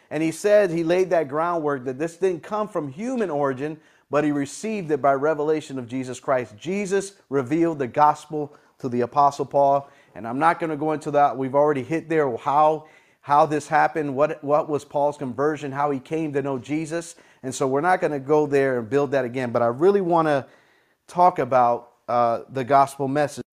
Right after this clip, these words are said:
Let's pray, and we're gonna jump right in. Father, I pray this morning that you will speak through me. Lord, I, I thank you that you, your grace makes me competent to preach the gospel.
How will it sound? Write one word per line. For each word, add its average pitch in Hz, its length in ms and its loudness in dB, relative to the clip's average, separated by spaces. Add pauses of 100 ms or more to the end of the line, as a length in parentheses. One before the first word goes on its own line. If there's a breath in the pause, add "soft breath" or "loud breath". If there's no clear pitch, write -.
Let's 180 200 -2
pray, 127 420 2 (340 soft breath)
and 123 100 -2
we're 131 80 0
gonna 127 220 -2
jump 120 260 -4
right 120 160 2
in. 113 120 -4
Father, 156 400 4
I 131 80 4
pray 160 340 0
this 147 240 -6
morning 143 280 -4
that 123 200 -6
you 156 60 -4
will 120 140 -4
speak - 600 -10 (480 soft breath)
through 160 240 0
me. 160 140 -2
Lord, 151 260 2
I, 123 380 0
I 127 80 -2
thank 156 400 -6
you 139 80 -4
that 123 200 -4
you, 151 560 -6
your 135 160 -2
grace 151 500 0
makes 139 280 -6
me 131 100 -6
competent 127 640 -6
to 120 80 -10
preach 127 340 -8
the - 100 -18
gospel. - 580 -20